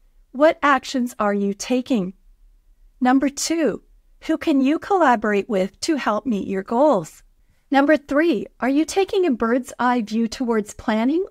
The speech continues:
or just getting stuck in the minutia? Is there someone who can help you do a better job of planning? Number four, what kind of situations have you turned your back on?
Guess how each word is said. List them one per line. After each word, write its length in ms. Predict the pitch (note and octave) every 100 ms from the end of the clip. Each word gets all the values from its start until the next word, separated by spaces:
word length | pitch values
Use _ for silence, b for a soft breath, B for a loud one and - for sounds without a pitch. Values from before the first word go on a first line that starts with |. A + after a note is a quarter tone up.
| -
or 140 | C#4
just 240 | D#4+ D#4
getting 240 | - D#4+ C#4
stuck 400 | - - A3 C4
in 80 | A3
the 80 |
minutia? 640 | A3 G#3+ A3+ A#3+ - G3 - _ _ _ _ _ _
Is 140 | A#3 A#3+
there 140 | B3+
someone 360 | A#3 B3+ C4 B3
who 140 | C#4
can 160 | B3+ A#3+
help 360 | - B3+ G4
you 140 | B3 G#3+
do 200 | G#3 G3
a 60 |
better 280 | G3 F#3+ G3+
job 280 | G3 G3 F#3
of 140 | F3+
planning? 460 | - G3 F#3 F3+ F#3+ - _ _ _ _ _ _ _ _ _
Number 280 | D#4 E4 F4
four, 500 | - F4+ E4 G#3 - _ _ _
what 180 | G#4 A4+
kind 240 | - B4+ A#4+
of 60 |
situations 960 | - - - - C4+ G#3+ G3+ - G3+ G3+
have 180 | G#3+ G3+
you 160 | A#3
turned 340 | C#4 - B3+ A#3+
your 100 | B3
back 340 | B3+ C#4 C#4+
on? 320 | A#3 F3 A3